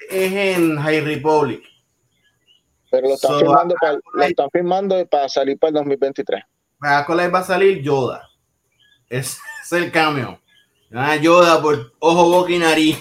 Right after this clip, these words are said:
Speaker 1: <laughs> A ver si, si vendemos
Speaker 2: El
Speaker 1: más
Speaker 2: Yoda,
Speaker 1: Yoda.
Speaker 2: el, el Yoda, el, el Yoda hipster.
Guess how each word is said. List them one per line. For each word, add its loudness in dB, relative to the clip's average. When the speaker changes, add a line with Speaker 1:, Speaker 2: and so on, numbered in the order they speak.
Speaker 1:
<laughs> -18
A -6
ver -2
si, -8
si -2
vendemos 2
Speaker 2:
El 0
Speaker 1:
más 4
Speaker 2:
Yoda, 0
Speaker 1:
Yoda. 4
Speaker 2:
el, -4
el -4
Yoda, 0
el, 0
el -2
Yoda 2
hipster. -2